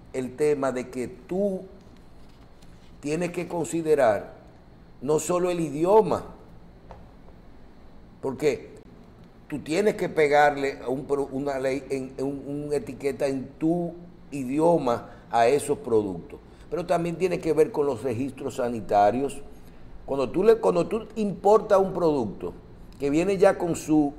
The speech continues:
se-, con su, eh, hoja, a-, su, su cuadrito atrás para que la gente entienda,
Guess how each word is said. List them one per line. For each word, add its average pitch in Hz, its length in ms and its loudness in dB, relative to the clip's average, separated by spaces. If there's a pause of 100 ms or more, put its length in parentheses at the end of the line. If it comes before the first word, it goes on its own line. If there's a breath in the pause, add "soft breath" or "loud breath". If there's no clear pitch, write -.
se-, - 280 -4
con 139 200 0
su, 127 520 -2 (180)
eh, 123 400 -2
hoja, 165 540 6
a-, - 340 -2
su, 135 300 -6
su 123 180 -8
cuadrito 151 540 4
atrás 165 420 6
para 120 180 -2
que 131 60 -6
la 131 120 2
gente 165 240 -2
entienda, 143 760 2